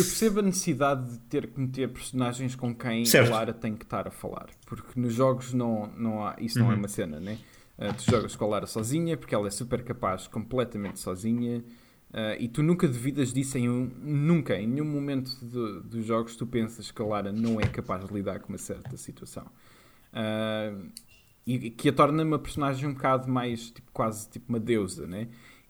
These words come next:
Speaker 1: E aqui, obviamente, eu, eu percebo a necessidade de terem que pôr estarolas a falar com, com ela,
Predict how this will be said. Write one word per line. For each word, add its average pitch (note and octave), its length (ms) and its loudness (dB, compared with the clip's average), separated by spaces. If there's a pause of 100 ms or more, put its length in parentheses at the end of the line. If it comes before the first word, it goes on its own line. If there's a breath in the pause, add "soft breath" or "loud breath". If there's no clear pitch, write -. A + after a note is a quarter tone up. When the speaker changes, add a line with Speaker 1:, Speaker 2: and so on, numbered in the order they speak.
Speaker 1:
E C3 540 2
aqui, G#3 680 -2 (160)
obviamente, E3 600 4
eu, D#3+ 120 -2
eu D#3+ 120 2
percebo E3 340 6
a F3 40 6
necessidade C3 560 0
de - 40 -16
terem C3 300 2
que C3 60 -6
pôr B2 220 2
estarolas A#2 540 0
a A#2 60 -4
falar A2 320 0
com, G2+ 320 -4 (260)
com A2+ 240 -2
ela, G#2+ 340 -4